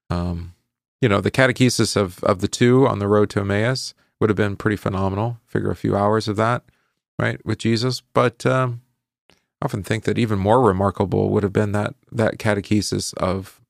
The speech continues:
Saint Paul, right, who had been an oppressor and persecutor of the church. He wasn't halfway towards faith. He was completely opposed to the faith. And then to have, um, Jesus catechize him there in Damascus, uh, for some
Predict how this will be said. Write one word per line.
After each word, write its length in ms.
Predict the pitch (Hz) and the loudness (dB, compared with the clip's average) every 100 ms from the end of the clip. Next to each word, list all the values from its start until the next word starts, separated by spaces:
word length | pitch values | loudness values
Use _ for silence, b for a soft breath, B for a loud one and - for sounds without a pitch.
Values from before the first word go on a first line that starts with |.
| _ | _
Saint 260 | - 90 - | -8 -8 -4
Paul, 500 | 110 110 107 104 90 _ _ _ _ | 0 2 2 -2 -12 _ _ _ _
right, 200 | 98 101 | 0 0
who 140 | - 101 | 0 0
had 100 | 98 | 0
been 140 | 101 | -2
an 100 | 101 | -2
oppressor 480 | 101 - 107 - 98 | -2 0 0 0 -4
and 80 | 92 | 0
persecutor 540 | 123 120 107 104 101 | 0 0 0 0 0
of 80 | 92 | 0
the 100 | 101 | 0
church. 400 | - 104 - - _ _ _ _ | 0 -2 -2 -12 _ _ _ _
He 60 | 110 | -2
wasn't 220 | 104 - _ _ _ - | -2 -8 _ _ _ -2
halfway 440 | 120 123 - 101 | 0 2 2 2
towards 300 | - 101 90 | 2 0 0
faith. 320 | - 104 110 | 0 2 2
He 80 | 107 | 0
was 220 | 107 98 | 0 -2
completely 420 | - - 123 107 101 | -6 -4 -2 0 0
opposed 420 | - 120 143 - | 4 4 4 2
to 60 | 95 | -2
the 100 | 95 | -2
faith. 360 | - 98 95 _ _ _ _ - | -2 -2 -4 _ _ _ _ -6
And 120 | 98 | 0
then 140 | 101 | 0
to 180 | 95 101 - | 0 -2 -2
have, 500 | 92 107 101 95 - _ _ _ _ - | -2 0 0 -4 -14 _ _ _ _ -10
um, 160 | - 92 | -6 -4
Jesus 460 | 110 107 101 95 - _ _ _ | 0 0 0 -4 -8 _ _ _
catechize 640 | - 104 101 - 92 90 - | -2 0 0 -2 -2 -4 -2
him 400 | 110 107 90 92 | 0 0 -2 -8
there 280 | - 92 95 | -2 -2 -2
in 100 | 92 | -2
Damascus, 720 | 90 95 107 - - - - _ _ _ _ - | -4 -2 -4 -6 -8 -10 -14 _ _ _ _ -8
uh, 180 | 92 | -8
for 140 | 92 98 | -6 -8
some 320 | - 92 85 | -8 -8 -10